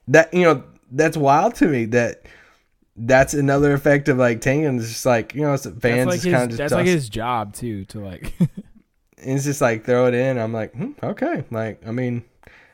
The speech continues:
Speaker 1: I get that, but, but yeah, <laughs> let, you wanna throw around some funny stuff,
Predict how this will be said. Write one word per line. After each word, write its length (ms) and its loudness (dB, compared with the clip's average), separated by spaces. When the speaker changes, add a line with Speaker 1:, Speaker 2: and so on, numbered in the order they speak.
Speaker 1:
I 60 -4
get 280 -4
that, 300 -12
but, 300 -8
but 100 2
yeah, 240 8
<laughs> 880 0
let, 280 2
you 120 2
wanna 160 0
throw 160 2
around 260 2
some 160 -6
funny 240 -2
stuff, 400 -2